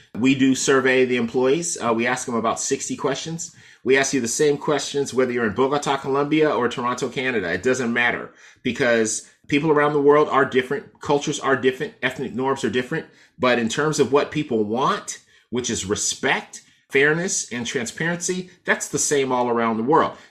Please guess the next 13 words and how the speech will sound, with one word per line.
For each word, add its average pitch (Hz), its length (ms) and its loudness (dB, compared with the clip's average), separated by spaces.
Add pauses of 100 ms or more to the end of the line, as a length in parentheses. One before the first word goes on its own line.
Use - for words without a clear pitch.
Their 123 200 -4
expectations 202 840 0
may 135 140 2
be 107 160 -2
different 90 400 -6 (600)
depending 135 380 0
on 117 160 0
where 120 100 2
you 113 220 2
are 104 200 2
in 98 60 -4
the 101 80 -4
world. 92 360 -4